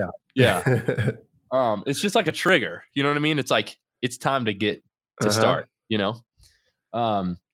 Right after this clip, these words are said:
Speaker 1: I got a lot of, uh, a lot more questions, but I, I don't wanna wrap this up maybe in the next ten, fifteen, 'cause I know you got stuff to do today. So, um,
Speaker 2: I do actually have to take my dog to the vet.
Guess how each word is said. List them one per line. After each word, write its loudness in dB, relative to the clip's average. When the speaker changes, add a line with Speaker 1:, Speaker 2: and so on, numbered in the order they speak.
Speaker 1:
I -2
got 0
a 2
lot 0
of, -2
uh, -2
a -6
lot -4
more -2
questions, -2
but 0
I, 0
I -2
don't 0
wanna 0
wrap 0
this -2
up 2
maybe 0
in 0
the 0
next -4
ten, -2
fifteen, -2
'cause -6
I -2
know 0
you 0
got 0
stuff -2
to -20
do 0
today. 0
So, -2
um, 0
Speaker 2:
I 2
do 4
actually 2
have -2
to -16
take -4
my 0
dog -2
to -6
the -2
vet. 0